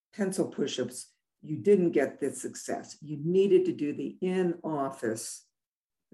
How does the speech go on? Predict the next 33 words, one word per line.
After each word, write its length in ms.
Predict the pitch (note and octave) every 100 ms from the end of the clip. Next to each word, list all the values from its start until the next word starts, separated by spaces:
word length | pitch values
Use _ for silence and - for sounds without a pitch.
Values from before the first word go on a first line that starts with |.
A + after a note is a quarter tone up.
| _ -
uh, 160 | C#3+ C3+ B2+
careful, 600 | F#3 F3 E3 D#3 D3 -
documented 760 | D#3 D3+ F3+ D3 C3+ C3 -
vision 420 | - D#3 D#3+ C#3 -
therapy. 600 | C#3+ C3 B2+ B2+ A#2+ B2 _ _
That's 260 | D#3 D#3 D3+
where 100 | C#3+
you 60 | C3
got 320 | B2 A#2+ A#2+
your 80 | -
success. 720 | - - - D3+ - - - _ _ _ F3
Now, 280 | D#3 G#3 -
part 260 | G3+ G3+ A3+
of 80 | G#3+
the 80 | E3+
equipments 580 | - A3 - E3 -
we 100 | D3+
use, 440 | D3+ G#3+ E3 C3+ -
you 80 | E3
know, 100 | C#3
when 120 | E3
I 100 | E3+
started 380 | E3+ E3 E3 D3
over 220 | C3 B2 -
forty 200 | D3+ C#3
years 300 | C3+ F#4+ -
ago 220 | - -
in 100 | A#2+
this 180 | - - -
field, 340 | A3 - - - _ _ _ _
we 220 | E3 E3+
only 300 | E3 D#3 D3+
had, 580 | D3+ G#3+ G#3 F3+ C#3+ B2+